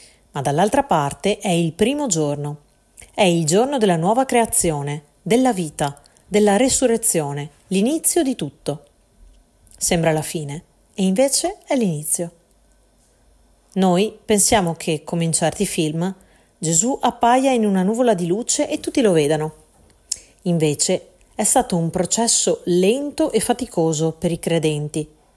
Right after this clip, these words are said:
sperimentarlo vivo in mezzo a loro. Mentre erano chiuse le porte del luogo. Cleio.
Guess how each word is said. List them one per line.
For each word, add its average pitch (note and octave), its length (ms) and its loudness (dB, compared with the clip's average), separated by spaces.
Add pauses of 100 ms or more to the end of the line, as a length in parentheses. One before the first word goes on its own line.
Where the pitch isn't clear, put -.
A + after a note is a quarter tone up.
(480)
sperimentarlo D#3+ 960 0
vivo E3+ 460 -2
in F3 140 -2
mezzo E3+ 260 -2
a D3+ 40 -2
loro. D3 360 -6 (2000)
Mentre D#4 480 2
erano F3+ 440 2
chiuse D#4 520 0
le B3 120 0
porte F#3+ 400 0
del G#3+ 120 4
luogo. D#3+ 600 -2 (1080)
Cleio. F3 640 2